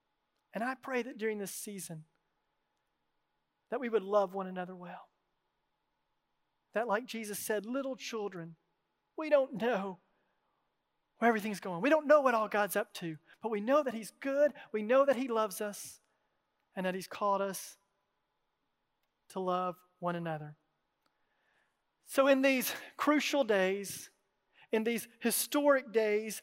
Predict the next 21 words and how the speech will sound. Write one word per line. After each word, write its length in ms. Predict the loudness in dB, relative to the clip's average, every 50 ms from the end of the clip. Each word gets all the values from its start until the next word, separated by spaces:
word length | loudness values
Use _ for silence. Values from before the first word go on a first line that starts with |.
| -6 -2 0
of 100 | 2 4
the 80 | 4
life 260 | 6 8 8 6 6
of 120 | 4 4 4
our 140 | 4 4 4
church 720 | 2 0 0 0 0 0 0 -4 -6 -8 -8 -8 -8 -12 _ _ _ _ _ _ _ _ _ _ _ _ _ _ _ _ _ _ _ _ _ -4
and 120 | -2 0
in 100 | 0 0
the 80 | 2 4
life 260 | 6 6 6 4 2
of 80 | 0 0
our 120 | 0 0
world, 380 | 0 0 -2 -2 -4 -6 -10 -14 _ _ _ _ _ _ _ _ _ _ _ _ _ _ _ _ _ _ _ _ _ _ _ _ _ _ _ _ _ _ _ _ _ _ _ _ -4
may 140 | -4 -2 -2
we 100 | -2 -2
love 260 | -2 0 0 -2 -2
one 140 | -4 -8 -8
another 260 | -8 -8 -8 -10 -12
well. 320 | -14 -14 -16 -18 -20 -20 _ _ _ _ _ _ _ _ _ _ _ _ _ _ _ _ _ _ _ -12
Let's 140 | -10 -10
pray. 280 | -12 -12 -12 -12 -12 -14